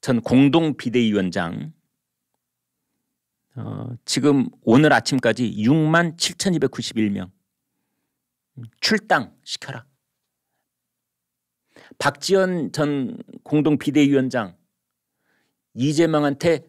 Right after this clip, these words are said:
불체포 특권 내려놓고 체포 동의안이 가결돼야 된다고 주장했던 사람입니다.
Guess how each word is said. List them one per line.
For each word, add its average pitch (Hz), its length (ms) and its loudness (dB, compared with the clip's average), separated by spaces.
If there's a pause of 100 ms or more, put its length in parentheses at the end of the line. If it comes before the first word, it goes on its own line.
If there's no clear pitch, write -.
(280)
불체포 160 680 -2
특권 175 440 -4
내려놓고 139 760 2 (760)
체포 - 380 -4
동의안이 143 560 -2
가결돼야 135 580 2
된다고 120 300 -4
주장했던 113 540 -10
사람입니다. 95 580 -20